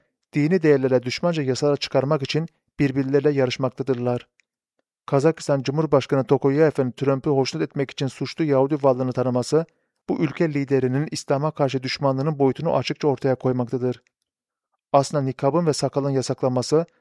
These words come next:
bu diktatör rejimlerin benimsediği demokratik değerlerle çelişmektedir. İddia edildiğine göre, demokrasi, insanı inanç ve kişisel tercih özgürlüğünü garanti etmekte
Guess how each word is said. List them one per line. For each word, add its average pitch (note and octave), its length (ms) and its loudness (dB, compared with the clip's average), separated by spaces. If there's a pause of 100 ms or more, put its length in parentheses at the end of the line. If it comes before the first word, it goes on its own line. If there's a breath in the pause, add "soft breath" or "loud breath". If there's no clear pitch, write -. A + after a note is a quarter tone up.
(280)
bu D#3+ 140 2
diktatör C3 420 -2
rejimlerin C3 520 0
benimsediği C3+ 460 0
demokratik C3 520 -2
değerlerle C3 400 2
çelişmektedir. B2 720 -2 (680)
İddia C#3+ 360 0
edildiğine C3 460 -2
göre, B2 320 2 (440)
demokrasi, C3+ 640 2 (340)
insanı C#3 460 -2
inanç D3 340 -4
ve C3 60 0
kişisel D3 420 -2
tercih C3 400 -2
özgürlüğünü C3+ 500 -4
garanti B2+ 360 0
etmekte C#3+ 480 -2